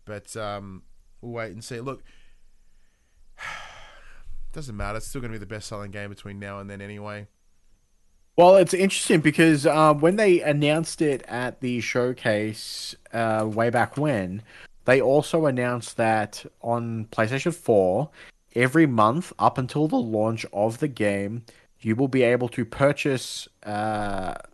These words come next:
Speaker 2: purchase for free that, um, that
Speaker 1: Uh,
Speaker 2: you could get.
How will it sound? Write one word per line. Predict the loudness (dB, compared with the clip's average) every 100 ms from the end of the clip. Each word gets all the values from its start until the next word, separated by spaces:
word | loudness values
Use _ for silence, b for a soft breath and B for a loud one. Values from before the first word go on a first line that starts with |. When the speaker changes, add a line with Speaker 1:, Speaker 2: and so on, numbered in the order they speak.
| -18 -20 -2
Speaker 2:
purchase | 0 2 0 0
for | 0
free | -2 2 2 2 -2 -8 b b _ _ -20 _
that, | -2 2 2 0 -6
um, | 0 2 2 0 -4 -8 -10 _ _ _ _ _ _ _ _ _ _ _ _ _ _ -20 -20 b b b b
that | 4
Speaker 1:
Uh, | 6 6 4
Speaker 2:
you | 2
could | 0 2
get. | 2